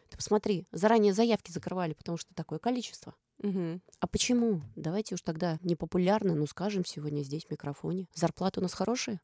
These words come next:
Speaker 1: у тренеров? Давай вот прямо скажем, у меня сестра директор школы.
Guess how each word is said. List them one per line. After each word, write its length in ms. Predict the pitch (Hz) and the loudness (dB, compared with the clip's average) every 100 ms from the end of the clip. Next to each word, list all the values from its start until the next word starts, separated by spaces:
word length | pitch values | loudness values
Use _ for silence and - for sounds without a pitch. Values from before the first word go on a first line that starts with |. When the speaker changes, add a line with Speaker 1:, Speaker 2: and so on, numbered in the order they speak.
| _ 214 | _ -6
Speaker 1:
у 60 | |
тренеров? 380 | - 180 175 170 - | 0 2 0 -4 -6
Давай 240 | 202 226 233 | -2 0 0
вот 120 | - | -2
прямо 220 | 202 180 | 0 0
скажем, 300 | 160 220 208 | 0 -2 -2
у 40 | 175 | 0
меня 240 | 220 247 | 2 0
сестра 320 | 208 196 233 220 | -2 -6 -2 0
директор 360 | 190 202 - | 0 -2 -6
школы. 300 | - - 151 | -8 -8 -10